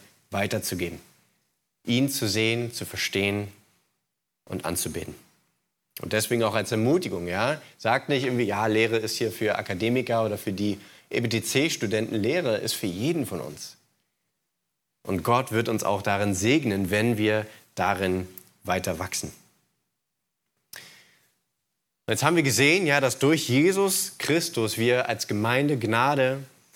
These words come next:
und Aposteldienst empfangen haben. Und wie geht es jetzt weiter? Er sagt, Gnade und Aposteldienst empfangen haben zum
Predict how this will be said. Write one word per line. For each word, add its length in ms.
und 140
Aposteldienst 1400
empfangen 420
haben. 140
Und 160
wie 120
geht 140
es 140
jetzt 420
weiter? 320
Er 200
sagt, 640
Gnade 360
und 80
Aposteldienst 600
empfangen 380
haben 400
zum 720